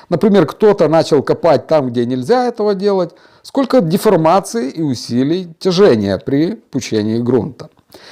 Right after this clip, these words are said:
И здесь может быть первая ошибка: ни в коем случае не закапывайте в землю без защиты обычные марки кабеля для домашней проводки.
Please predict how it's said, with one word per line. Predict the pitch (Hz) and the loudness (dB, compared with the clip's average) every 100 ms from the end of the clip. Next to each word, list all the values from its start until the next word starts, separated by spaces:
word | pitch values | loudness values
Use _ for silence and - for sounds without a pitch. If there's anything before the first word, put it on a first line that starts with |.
| - - | -20 -6
И | 240 | -2
здесь | 226 285 | 0 2
может | 269 240 190 | 4 4 4
быть | 202 220 - | 2 0 0
первая | 226 165 135 131 | 4 4 4 2
ошибка: | 147 - 277 - 240 233 - _ - | 0 -4 -8 -4 -4 -4 -14 _ -6
ни | 196 | -6
в | - | -2
коем | 233 185 156 | 2 2 0
случае | - 160 170 233 | -2 -4 -4 -6
не | 226 170 | -4 -2
закапывайте | 131 143 139 127 113 110 117 | -2 0 0 0 -2 -2 -4
в | 107 | -8
землю | 113 240 233 233 | -2 -2 0 -2
без | 131 156 | 0 -2
защиты | 120 127 - - 262 247 208 | 0 -2 -4 -4 -4 -2 -2
обычные | 131 135 226 - 156 | -2 -2 -4 -2 -2
марки | 110 135 147 - | 2 2 0 0
кабеля | 113 220 233 214 202 147 | -4 0 0 2 0 -2
для | 120 135 | 0 0
домашней | 139 104 107 - 104 | 0 -2 -6 -8 -14
проводки. | 104 101 104 - - | -14 -16 -16 -20 -20